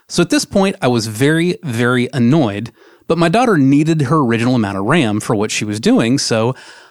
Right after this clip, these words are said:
I went back to the hardware compatibility list and I found another, <laughs> another vendor, another model that was on the direct support list for my model of nuc, and I ordered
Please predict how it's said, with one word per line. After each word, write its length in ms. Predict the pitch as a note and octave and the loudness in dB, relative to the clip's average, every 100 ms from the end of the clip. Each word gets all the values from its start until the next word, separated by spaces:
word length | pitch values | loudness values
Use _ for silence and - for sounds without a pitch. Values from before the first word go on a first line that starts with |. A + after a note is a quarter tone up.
| _ D3 | _ 0
I 100 | F3+ | 2
went 300 | E3 F3 A#2+ | 2 0 -2
back 220 | A2+ - | -2 -2
to 60 | |
the 80 | C3 | -2
hardware 260 | B2+ B2 B2 | -2 -2 -2
compatibility 600 | B2+ A#2 A2 A2 G#2 G#2 | -2 -2 -2 -2 -4 -4
list 360 | G#2 A#2 - - | -4 -4 -4 -4
and 100 | B2+ | -2
I 100 | C#3 | -2
found 400 | C3+ A2 A2+ G#2+ - | -2 -2 -2 -4 -2
another, 640 | F3 G3 B3+ D#4+ C#3+ G3 - - - D#3+ - | 2 2 2 2 0 -4 -8 -8 0 0 0
<laughs> 440 | - - - - | -4 -6 -10 -4
another 380 | C3 C#3 G#3 G3 | 0 2 2 0
vendor, 440 | C3+ B2 A2+ C3 - | 2 2 2 -2 -2
another 340 | B2 B2 F3+ | 0 2 2
model 400 | D3 A#2+ G#2+ A2+ - - - | 2 2 -2 -6 -10 -14 -4
that 140 | B2+ | -2
was 180 | C3 A#2+ - | -2 -4 -2
on 180 | B2+ C#3 | 0 2
the 80 | |
direct 280 | A#2 A#2 B2+ | 2 0 0
support 300 | - C#3 A#2 | -4 -2 -2
list 240 | A2 A#2+ - | -2 -4 -4
for 220 | A#2+ A2+ | -2 0
my 120 | B2+ | 2
model 280 | B2 C3 D3 | 2 2 0
of 80 | A2+ | -2
nuc, 220 | G#2 C#3+ | -2 0
and 100 | B2 | -2
I 60 | |
ordered 360 | A#2 B2 D3 | -2 -2 -2